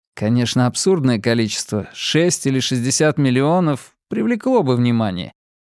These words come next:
Но если вы профессионально этим не занимаетесь, то, возможно, почти одинаково отреагируете на выборку из ста пятидесяти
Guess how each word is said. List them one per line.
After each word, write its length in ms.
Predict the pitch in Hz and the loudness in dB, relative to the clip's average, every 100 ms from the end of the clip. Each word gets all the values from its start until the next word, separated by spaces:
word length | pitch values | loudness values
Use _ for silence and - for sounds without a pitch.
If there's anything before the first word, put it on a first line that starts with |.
| _ - | _ -2
Но 480 | 208 233 220 131 120 | 0 2 2 0 0
если 320 | 190 190 196 | 0 2 2
вы 160 | 190 | 2
профессионально 720 | 175 180 - - 175 180 175 | 0 -2 -2 -2 0 2 2
этим 260 | 170 156 160 | 0 0 0
не 80 | 160 | 0
занимаетесь, 760 | 147 165 190 233 156 78 - | 0 2 2 2 0 -4 -8
то, 120 | - 127 | -2 0
возможно, 480 | 131 143 151 156 | 2 2 0 0
почти 440 | 151 147 131 - 175 | 0 -2 -2 -4 -4
одинаково 600 | 190 180 151 143 - 120 | 0 0 2 0 0 0
отреагируете 720 | 110 131 127 120 135 123 131 | 0 2 2 2 0 0 0
на 160 | 127 127 | 0 0
выборку 420 | 143 131 120 127 | 0 0 0 -2
из 120 | 117 | -2
ста 220 | - 127 | -2 -2
пятидесяти 720 | - 82 - 196 151 - 71 | -2 -6 -4 -2 -2 -4 -10